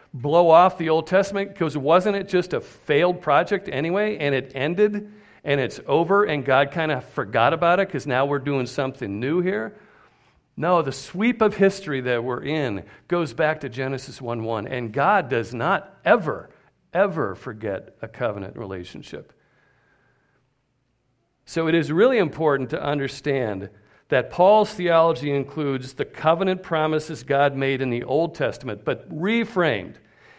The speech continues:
in Jesus as the resurrected Messiah, through whom all people,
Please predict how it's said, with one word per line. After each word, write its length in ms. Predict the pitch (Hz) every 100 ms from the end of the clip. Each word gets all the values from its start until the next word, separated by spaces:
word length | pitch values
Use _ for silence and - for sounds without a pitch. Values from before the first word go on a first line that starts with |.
| _ _ _
in 260 | - 185 190
Jesus 580 | 135 190 190 127 120 -
as 280 | 143 139 135
the 100 | 123
resurrected 680 | 139 143 143 131 131 147
Messiah, 600 | 123 113 - 117 101 80 - _ _ _ _ _ _ _
through 220 | - 165
whom 220 | 180 131
all 280 | 156 196 208
people, 520 | 165 143 117 90 -